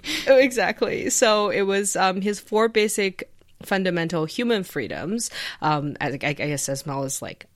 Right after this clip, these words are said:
American values, which is the freedom of speech, freedom of worship, freedom from want, and freedom from fear. In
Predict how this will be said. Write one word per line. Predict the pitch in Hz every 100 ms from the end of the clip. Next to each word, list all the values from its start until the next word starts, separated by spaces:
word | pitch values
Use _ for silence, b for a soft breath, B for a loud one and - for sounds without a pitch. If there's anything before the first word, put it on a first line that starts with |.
| -
American | 156 151 151 165 143
values, | 143 139 139 90 98 170 - 147
which | 143 -
is | 139 147
the | -
freedom | 151 175 160 151
of | 135
speech, | - - 165 160 - -
freedom | 165 151 147
of | 139 139
worship, | 147 147 - 151 139
freedom | 156 143 139 131 - _
from | - 127 135
want, | 156 156 160 B B B -
and | 139 143
freedom | 151 143 139
from | - 123
fear. | - 160 131 151 190 B B B B B -
In | 202 185 180